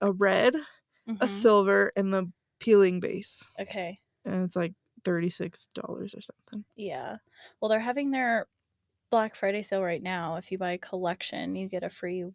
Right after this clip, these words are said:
Speaker 2: one coat black. We're talking about Holo Taco, by the way.
Speaker 1: Yeah, nail polish.
Speaker 2: Um,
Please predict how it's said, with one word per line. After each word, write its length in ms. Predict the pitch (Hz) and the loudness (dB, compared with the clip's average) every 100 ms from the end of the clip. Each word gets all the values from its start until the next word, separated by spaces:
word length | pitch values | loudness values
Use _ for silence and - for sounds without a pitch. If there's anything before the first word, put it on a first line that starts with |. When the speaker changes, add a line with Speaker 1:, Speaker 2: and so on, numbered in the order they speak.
| - | -12
Speaker 2:
one 240 | 180 180 | -10 -10
coat 260 | - 170 - | -8 -10 -8
black. 260 | - 214 - _ _ - | -12 -12 -18 _ _ -4
We're 80 | 220 | 4
talking 200 | 247 247 | 6 8
about 180 | 240 196 | 6 4
Holo 240 | 208 175 | 2 2
Taco, 300 | 190 160 - | 0 -2 -2
by 140 | - 110 | -2 0
the 80 | - | 4
way. 160 | - | 6
Speaker 1:
Yeah, 200 | 190 175 - _ | 6 6 -6 _
nail 160 | 190 185 | -4 -4
polish. 540 | - 208 185 - - - - - - _ _ - | -8 -12 -12 -14 -16 -16 -20 -20 -20 _ _ 2
Speaker 2:
Um, 400 | 226 185 165 214 | 6 6 4 0